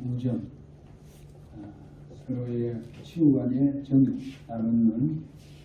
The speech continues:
이런 모습을 우리가 봅니다. 요나단은 자신의 아버지가 미워하고 죽이려고 하는, 어, 적 바로 이 다윗을 위해서 축복하기를, 예, 복을 빌기를,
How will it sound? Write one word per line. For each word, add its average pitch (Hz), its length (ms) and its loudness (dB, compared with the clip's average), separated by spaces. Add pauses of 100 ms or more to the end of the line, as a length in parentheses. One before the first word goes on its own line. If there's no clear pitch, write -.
이런 135 260 8
모습을 123 460 -2 (100)
우리가 113 220 -4
봅니다. 110 420 -4 (960)
요나단은 139 600 10
자신의 147 720 10
아버지가 131 720 4 (560)
미워하고 127 840 8
죽이려고 147 560 4
하는, 135 420 4 (540)
어, 113 320 -4 (440)
적 135 320 2 (460)
바로 117 440 -2
이 131 240 6
다윗을 156 760 6
위해서 113 300 -2 (840)
축복하기를, 131 920 0 (340)
예, 113 100 -14 (100)
복을 147 640 8 (100)
빌기를, 131 680 6